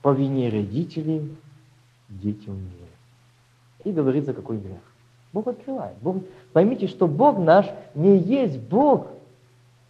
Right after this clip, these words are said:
каких-то загадок. Что мне постоянно ставят загадку, недопонять, чтобы я там мог, а как это понять? Ну как мне поступить? А что мне делать?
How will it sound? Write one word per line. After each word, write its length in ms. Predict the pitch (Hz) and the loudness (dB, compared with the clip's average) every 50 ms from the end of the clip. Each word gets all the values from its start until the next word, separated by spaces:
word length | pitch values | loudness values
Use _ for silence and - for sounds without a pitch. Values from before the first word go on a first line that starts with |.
| _ _ _ | _ _ _
каких-то 460 | - 147 143 147 160 - - - 139 | -6 -4 -4 -4 -6 -6 -2 -4 -4
загадок. 520 | 104 101 135 123 131 135 104 90 78 - - - _ _ _ _ _ _ _ _ _ _ _ _ _ _ _ _ _ _ _ - | -2 -2 -4 -2 -2 -6 -8 -8 -12 -18 -20 -20 _ _ _ _ _ _ _ _ _ _ _ _ _ _ _ _ _ _ _ -18
Что 160 | - - 131 | -10 -6 -2
мне 140 | 147 180 180 | 0 0 0
постоянно 380 | 175 151 - - 170 160 151 | -2 -4 -6 -2 -2 -2 -2
ставят 320 | 139 147 156 143 135 113 95 | -2 0 0 0 0 0 -2
загадку, 540 | 123 113 104 135 156 156 147 - - - | -4 -2 0 2 2 2 0 -4 -8 -8
недопонять, 580 | 135 127 127 113 120 110 - 120 120 143 160 139 | -6 -6 -2 -2 -2 -2 -2 -2 -2 -2 -4 -4
чтобы 200 | - 151 147 147 | -4 -2 -2 0
я 40 | 131 | 0
там 220 | 143 135 131 113 - - - - | 0 -2 -2 -4 -12 -16 -20 -10
мог, 200 | - 135 139 123 110 | -4 -4 -4 -2 -4
а 240 | 135 131 - - 113 | -8 -8 -8 -10 -14
как 220 | - 190 190 - | -14 -14 -16 -16
это 140 | - - 156 | -14 -16 -14
понять? 420 | - - 113 104 101 98 92 87 _ _ _ _ _ _ _ _ _ _ _ _ _ _ _ _ _ _ _ | -12 -12 -12 -10 -10 -12 -12 -14 _ _ _ _ _ _ _ _ _ _ _ _ _ _ _ _ _ _ _
Ну 100 | - 104 | -16 -14
как 160 | 98 143 143 | -12 -12 -10
мне 100 | - 147 143 | -8 -8 -8
поступить? 600 | - 139 - - - 131 123 - - 92 90 - _ _ _ _ _ _ _ _ _ _ _ - | -8 -10 -12 -12 -12 -12 -12 -12 -14 -18 -18 -20 _ _ _ _ _ _ _ _ _ _ _ -20
А 60 | 107 | -20
что 160 | 98 - - 139 | -20 -14 -12 -10
мне 160 | 131 135 127 110 | -10 -8 -10 -10
делать? 240 | 98 104 98 98 | -12 -14 -16 -18